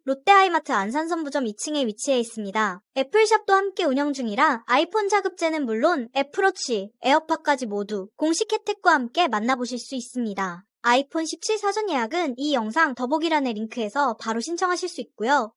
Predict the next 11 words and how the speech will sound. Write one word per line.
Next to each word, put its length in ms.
문자 520
문의도 300
가능합니다. 720
공일공 640
다시 280
오육삼팔 680
다시 260
삼팔육구로 680
보내주시면 760
친절하게 580
안내해드리겠습니다. 1080